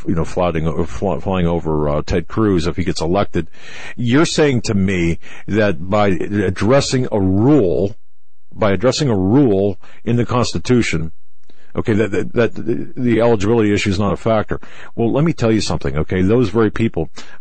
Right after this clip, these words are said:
would probably make more noise if, if an ineligible receiver went downfield in a football game, like in the Super Bowl, and it was, he was ruled eligible than, than this particular rule of law. So what I'm telling you is this,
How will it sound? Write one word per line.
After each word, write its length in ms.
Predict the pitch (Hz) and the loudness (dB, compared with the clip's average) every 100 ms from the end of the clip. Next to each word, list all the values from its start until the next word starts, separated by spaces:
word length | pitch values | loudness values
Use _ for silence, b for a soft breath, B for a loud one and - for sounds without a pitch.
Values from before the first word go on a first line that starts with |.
| - | -6
would 200 | 131 113 | -2 -2
probably 300 | - 117 107 | 0 0 0
make 240 | 90 90 - | 0 -2 -2
more 180 | 104 110 | 0 2
noise 380 | 98 101 85 | 2 2 2
if, 140 | 85 - | 0 -2
if 180 | 87 82 | -2 -2
an 180 | 78 73 | -2 -2
ineligible 720 | 120 101 87 107 107 95 90 | -2 -2 -2 0 0 0 2
receiver 460 | 85 85 - 117 98 | 2 0 0 0 2
went 180 | 87 85 | 0 0
downfield 420 | 92 85 - 98 | -2 0 0 2
in 80 | 87 | 0
a 60 | |
football 380 | - 120 - 90 | 0 -2 0 -2
game, 300 | 82 85 82 B B - | 0 -2 -2 B B -4
like 140 | 87 | -2
in 80 | 82 | 0
the 80 | 80 | -2
Super 320 | - 95 95 | 0 0 0
Bowl, 320 | 80 78 67 B B - | 0 0 0 B B -4
and 180 | 92 90 | 0 0
it 60 | |
was, 240 | 87 82 - | 2 0 0
he 100 | 107 | 0
was 160 | 85 82 | 0 2
ruled 300 | 92 90 82 | 2 0 0
eligible 560 | 98 101 90 76 78 B B B | 0 0 0 -2 -2 B B B
than, 640 | - 90 82 60 85 80 - | -2 0 -2 -2 -4 -4 -4
than 240 | 92 85 | -2 0
this 160 | 85 90 | 0 0
particular 520 | - 82 85 - 85 | -2 -2 -2 0 0
rule 280 | 76 85 71 | 0 0 0
of 100 | 65 | 0
law. 280 | 85 82 71 | 0 0 0
So 140 | - | 0
what 120 | 98 | 2
I'm 100 | 104 | 0
telling 280 | 92 107 101 | 2 2 2
you 120 | 90 | 2
is 140 | 76 78 | 0 -2
this, 480 | 80 80 67 - | 0 0 0 -2